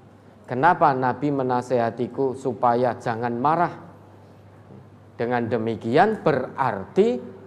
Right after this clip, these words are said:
al-ghadabu yajma'u syarra kullahu. Berarti marah itu mengumpulkan semua kejahatan.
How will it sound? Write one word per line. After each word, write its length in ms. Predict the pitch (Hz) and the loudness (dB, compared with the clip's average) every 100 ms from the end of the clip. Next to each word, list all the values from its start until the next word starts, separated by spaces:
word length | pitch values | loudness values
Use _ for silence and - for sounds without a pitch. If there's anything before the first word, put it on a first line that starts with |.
| - | 2
al-ghadabu 1300 | 151 131 113 101 101 107 175 190 208 202 226 226 151 | 4 4 0 -4 -6 4 4 6 2 6 4 4 2
yajma'u 680 | 160 151 - 139 151 147 135 | 4 4 0 0 2 2 -4
syarra 640 | - 151 139 131 135 131 | -2 0 2 2 0 0
kullahu. 720 | - 151 123 110 123 127 131 - - - - - - - - | -4 -4 -2 0 2 2 -2 -4 -16 -20 -20 -20 -20 -20 -6
Berarti 640 | 127 123 117 110 98 196 | -2 -2 2 0 2 2
marah 800 | 214 180 156 143 147 135 - - | 2 6 6 8 6 4 2 -8
itu 400 | 131 117 - 240 | -4 -4 6 6
mengumpulkan 1000 | 202 170 156 151 151 139 143 131 170 180 165 | 8 4 4 4 2 4 2 4 4 2 0
semua 480 | 165 139 143 147 | -2 0 2 0
kejahatan. 640 | 143 123 139 110 113 117 | -2 -2 -2 0 -2 -4